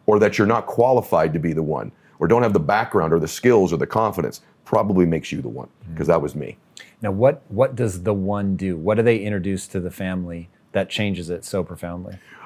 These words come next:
Speaker 1: I think they introduce a different way of thinking, Tom. I think they introduce a belief system that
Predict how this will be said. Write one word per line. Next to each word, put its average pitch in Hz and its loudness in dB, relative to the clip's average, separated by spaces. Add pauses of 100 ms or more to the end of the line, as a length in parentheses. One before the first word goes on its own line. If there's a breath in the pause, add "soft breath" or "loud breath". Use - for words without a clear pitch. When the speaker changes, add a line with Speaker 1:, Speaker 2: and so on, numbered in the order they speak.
(120 loud breath)
Speaker 1:
I - -2
think 127 2
they 98 4
introduce 104 4
a 87 2
different 101 -2
way 90 4
of 80 -4
thinking, 80 -4
Tom. 64 -6
I 85 -4
think 101 -2
they 95 2
introduce 90 0
a 82 -2 (160)
belief 98 0
system 71 -4 (480 soft breath)
that 85 2